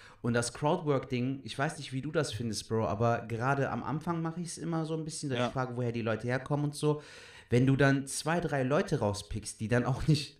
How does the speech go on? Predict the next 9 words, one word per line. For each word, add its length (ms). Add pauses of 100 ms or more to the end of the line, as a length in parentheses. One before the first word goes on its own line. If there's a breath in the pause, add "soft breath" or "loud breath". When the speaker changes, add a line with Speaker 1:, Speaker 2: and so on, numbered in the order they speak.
(140)
Speaker 1:
<laughs> 160
sehr 340
viel 220
Redebedarf 720
haben, 340
so, 340 (280 loud breath)
"Woher 180
kommst 340
du?" 220